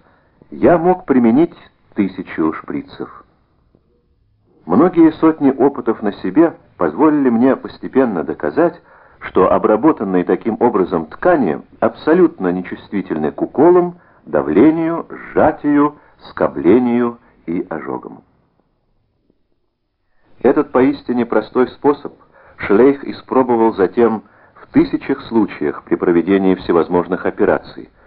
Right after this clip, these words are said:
ампутаций, удаления глаз, и все это без наркоза и совершенно безболезненно.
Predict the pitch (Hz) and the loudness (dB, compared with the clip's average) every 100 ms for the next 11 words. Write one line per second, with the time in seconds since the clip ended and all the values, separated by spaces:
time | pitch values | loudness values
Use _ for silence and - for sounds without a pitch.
0 | - - 95 92 104 - 95 95 - - | -10 -4 -4 -4 -6 0 0 -2 -8 -6
1 | 78 73 - 90 92 92 90 90 82 76 | -4 -6 -8 0 2 2 2 -2 -2 -4
2 | 73 80 - - _ _ _ _ - 90 | -2 -2 -6 -20 _ _ _ _ -6 -6
3 | 87 - 151 175 175 156 151 - 76 92 | -4 2 4 4 4 4 4 0 -2 -2
4 | 85 78 69 - 101 160 117 80 - - | -2 -6 -8 -2 0 0 0 -4 -4 -10
5 | 71 - - - - - 120 147 147 123 | -14 -12 -12 -12 -8 -2 0 0 -6 -6
6 | 110 110 92 71 65 - 58 62 | -8 -6 -6 -6 -10 -18 -20 -20